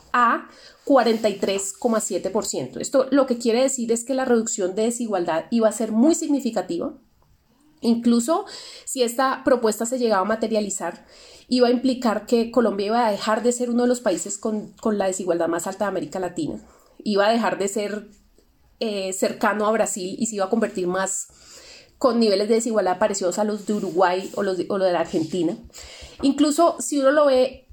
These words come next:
en un análisis histórico, hay pocos países que han logrado reducir la desigualdad como Colombia pensaba reducirla con esta propuesta. Esto es solamente comparable con Ecuador o Argentina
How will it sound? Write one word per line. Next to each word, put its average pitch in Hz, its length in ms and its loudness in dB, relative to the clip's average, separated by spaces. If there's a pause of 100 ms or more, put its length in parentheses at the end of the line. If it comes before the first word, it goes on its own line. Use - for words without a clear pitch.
en 262 220 2
un 262 120 2
análisis 269 440 0
histórico, 226 640 -4
hay 240 160 0
pocos 277 380 2
países 302 520 -2 (720)
que 254 140 2
han 220 100 2
logrado 247 280 4
reducir 247 320 2
la 196 80 0
desigualdad 220 500 -2
como 247 220 2
Colombia 208 400 0
pensaba 226 320 -2
reducirla 220 720 -2
con 220 160 4
esta 185 320 -6 (180)
propuesta. 180 500 -2 (640)
Esto 262 200 0
es 294 60 -2
solamente 311 520 4
comparable 233 580 2
con 247 340 2
Ecuador 226 640 2
o 240 60 6
Argentina 226 840 2